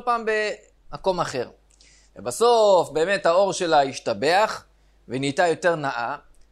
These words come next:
ושקל בה ארבע מאה זוזי, הוא קיבל נדוניה, ארבע מאות זוז בשבילה.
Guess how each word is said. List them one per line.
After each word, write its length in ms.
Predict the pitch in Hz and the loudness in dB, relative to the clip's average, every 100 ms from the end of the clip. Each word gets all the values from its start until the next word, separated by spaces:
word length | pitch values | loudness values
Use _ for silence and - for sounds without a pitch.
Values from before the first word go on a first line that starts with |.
| - | -14
ושקל 580 | 127 - 185 269 302 254 | -6 -2 0 2 2 2
בה 100 | 214 | 2
ארבע 240 | 190 208 240 | 2 2 0
מאה 200 | 247 240 | -2 -6
זוזי, 360 | 247 269 262 | -8 -6 -6
הוא 120 | 214 | -6
קיבל 240 | - 185 233 | -8 -8 -6
נדוניה, 600 | 240 196 269 285 226 185 | -6 -8 -6 -4 0 0
ארבע 200 | 180 226 | 2 0
מאות 260 | 233 220 | 0 -8
זוז 200 | 180 254 226 | -8 -10 -10
בשבילה. 420 | 202 202 190 | -10 -8 -6